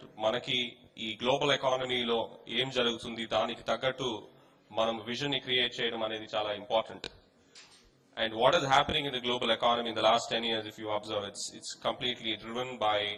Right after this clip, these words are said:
new companies and new age companies, the technology driven companies. If you look at it, the moment that we've, the touch revolution is coming to existence, I think the amount of, uh, y-, you know, uh, the, the, the penetration that happened, you know, with,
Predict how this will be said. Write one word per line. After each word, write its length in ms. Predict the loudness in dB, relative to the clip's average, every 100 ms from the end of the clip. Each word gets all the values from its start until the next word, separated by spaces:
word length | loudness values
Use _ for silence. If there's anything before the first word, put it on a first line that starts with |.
| -10 -20 _ _ _
new 220 | -2 0 0
companies 480 | -2 -2 -4 -4
and 80 | -4
new 200 | -2 2
age 200 | 2 0
companies, 380 | -2 -4 -6 -8
the 160 | -8 -6
technology 400 | 2 4 4 -2
driven 240 | -8 -4
companies. 400 | -4 -4 -8 -8
If 100 | -8
you 80 | -6
look 160 | -4
at 120 | -2 -2
it, 140 | -4 -10 -10
the 280 | -4 -2 -2 -6 -16 -10
moment 260 | -4 -2 2
that 200 | 2 2 -4 -14 -10
we've, 200 | -10 -10 -8
the 80 |
touch 300 | 0 0 0
revolution 480 | -2 -2 -2 -4 -6
is 100 | -6
coming 240 | -6 -6 -4
to 80 | -6
existence, 540 | -6 -8 -10 -10 -8
I 100 | -8
think 180 | -8 -10
the 100 | -12 -14 -20 -20 -6
amount 320 | 2 4 2 0
of, 120 | -8 -8
uh, 320 | -2 0 0 -2 -8 -16 -18
y-, 220 | -14 -10
you 140 | -8 -4
know, 140 | -4 -4
uh, 340 | -4 -4 -4 -8 -16 -20 -16 -16 -12
the, 160 | -10 -10 -10 -16 -18 -18 -20 -20 -20 -20
the, 200 | -14 -10
the 140 | -8
penetration 640 | -2 0 0 2 2 2
that 140 | -2 -2
happened, 340 | 0 0 -2
you 80 | -10
know, 100 | -12
with, 120 | -12